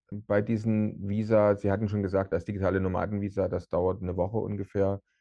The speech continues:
Ich vermute, bei den anderen gibt es auch keine Überraschung. Ach so, eine Sache fällt mir noch ein. Und zwar, jetzt gibt's ja einige unserer Mandanten auch, die interessieren sich durchaus,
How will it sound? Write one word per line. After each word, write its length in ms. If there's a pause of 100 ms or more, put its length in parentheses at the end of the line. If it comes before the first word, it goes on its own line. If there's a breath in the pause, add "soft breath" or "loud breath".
(120)
Ich 60
vermute, 280
bei 100
den 140
anderen 260
gibt 140
es 80
auch 120
keine 180
Überraschung. 340
Ach 40
so, 120
eine 220
Sache 260
fällt 200
mir 80
noch 160
ein. 320 (580 soft breath)
Und 180
zwar, 480 (240)
jetzt 200
gibt's 220
ja 300
einige 560
unserer 320
Mandanten 500
auch, 220
die 100
interessieren 460
sich 180
durchaus, 800